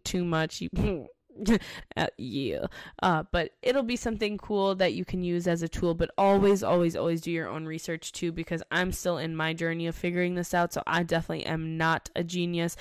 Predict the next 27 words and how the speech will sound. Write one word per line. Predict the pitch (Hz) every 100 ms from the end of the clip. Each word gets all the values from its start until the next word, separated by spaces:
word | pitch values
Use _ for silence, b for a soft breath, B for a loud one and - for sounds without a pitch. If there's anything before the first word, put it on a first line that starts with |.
| B B -
I | 170
am | 160
not | 156 160
an | 160
expert | 175 - - - 175 -
on | 165 170
this | 170 - - -
s-, | - 160
matter, | 180 165 - - 170 170 B B B B
and | 180 165 156 151 151 -
you | 165
should | - - -
always | 175 170 170
do | 175
your | 160
own | 151 160
research | 160 - 151 160
with | 160
anything | 147 151 139 147
that | 147
comes | 165 165
<laughs> |
out | 196
of | -
my | 190 -
mouth. | 196 - 214 - 247 - 240 -
<laughs> | 262